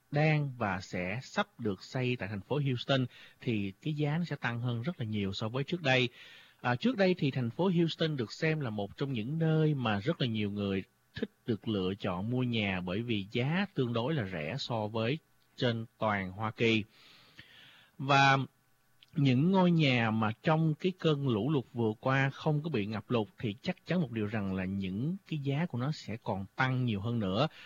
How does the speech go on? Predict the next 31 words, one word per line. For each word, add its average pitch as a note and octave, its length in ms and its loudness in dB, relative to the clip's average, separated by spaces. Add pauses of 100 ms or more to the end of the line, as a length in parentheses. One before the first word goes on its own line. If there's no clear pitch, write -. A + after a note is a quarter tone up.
(200)
Và A#2 100 2
những A#2 260 0
ai D#3 360 2
mà A2 300 0
đang B2+ 340 0
lựa F#2+ 220 -2
chọn F#2+ 300 -6
những A2 220 -4
nơi C3+ 260 0
mà G#2+ 160 -6
không C#3+ 320 -4
có E3 120 -6
bị G2+ 160 -4
ngập G2+ 220 -8
lụt G#2 140 -2 (120)
trong A#2 280 -4
thời G2 260 -6
gian A#2 260 -2
vừa G#2+ 160 -4
qua A#2 320 0 (360)
thì A2+ 240 0
nên C3 300 2
sẵn G2+ 260 -6
sàng G#2 360 -4
chuẩn A#2 200 -6
bị G2+ 160 -2
bỏ F#2 260 -4
ra A#2 100 -4
một F#2+ 160 -6
cái C3+ 60 -6
khoản G2 220 -8